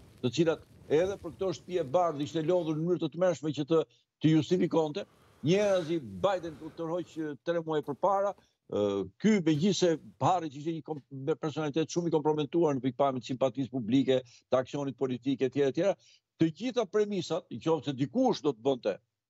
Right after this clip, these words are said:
një punë minimalisht shkencore, sepse sondazhi, ë, anketimi, hulumtimi përmes, ë, pyetjes apo marrjes opinionit të njerëzve është një procedurë shkencore,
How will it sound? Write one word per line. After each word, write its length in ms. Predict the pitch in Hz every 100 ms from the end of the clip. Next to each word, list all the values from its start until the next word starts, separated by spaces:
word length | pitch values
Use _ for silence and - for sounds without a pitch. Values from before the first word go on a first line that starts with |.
| _ _ _ 131
një 120 | 156
punë 240 | 190 196 160
minimalisht 800 | 226 247 247 208 185 220 202 - _ _
shkencore, 560 | - 208 170 147 131 196
sepse 300 | 147 117 127
sondazhi, 520 | 190 175 117 107 123 185 _ _ _
ë, 100 | 104
anketimi, 680 | 123 165 190 - 127 127 180 - _ _ 156
hulumtimi 560 | 185 190 165 190 165
përmes, 400 | 139 139 135 135 -
ë, 360 | 127 120 117 120 _ _ _
pyetjes 320 | 170 165 131 131
apo 160 | 123 127
marrjes 260 | 139 135 127
opinionit 440 | 120 131 127 123
të 80 | 107
njerëzve 300 | 135 110 120
është 140 | 127
një 80 | 135
procedurë 440 | 120 104 107 160 135
shkencore, 540 | 123 101 147 139 92